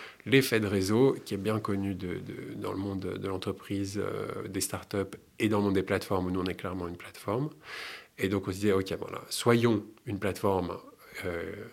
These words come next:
et donc ne, ne, ne contournons pas le sujet, quoi. On est une plateforme, on dépend d'un effet de réseau. » Le plus on est,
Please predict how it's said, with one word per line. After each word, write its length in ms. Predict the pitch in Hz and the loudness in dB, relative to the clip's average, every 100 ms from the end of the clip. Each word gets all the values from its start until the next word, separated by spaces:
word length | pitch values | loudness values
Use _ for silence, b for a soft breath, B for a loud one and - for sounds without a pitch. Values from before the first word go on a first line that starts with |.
| - _ | -20 _
et 300 | - 90 90 | -2 -2 -2
donc 320 | 90 87 87 - | -4 -4 -4 -2
ne, 260 | 90 87 | -2 -2
ne, 160 | 90 87 | -4 -4
ne 260 | 87 - - | -6 -6 -2
contournons 480 | - 113 104 107 | 2 2 4 4
pas 60 | 101 | 4
le 60 | - | 2
sujet, 280 | 107 143 | 2 4
quoi. 280 | 147 147 156 117 | 6 4 4 0
On 80 | |
est 120 | 113 117 | 0 2
une 100 | 104 | 2
plateforme, 460 | 107 - 135 135 107 | 2 4 4 4 0
on 80 | |
dépend 520 | 104 123 - 127 110 - | 2 2 4 4 2 2
d'un 120 | 98 | 0
effet 200 | 95 95 | 0 -2
de 80 | 92 | 0
réseau. » 500 | 95 98 120 120 - - - | 0 2 2 2 -4 -16 -14
Le 720 | 117 107 107 113 - 113 101 | -8 -6 -6 -10 -12 -2 -2
plus 460 | 95 131 131 - | 4 4 4 0
on 240 | - 110 | 2 2
est, 80 | 107 | 2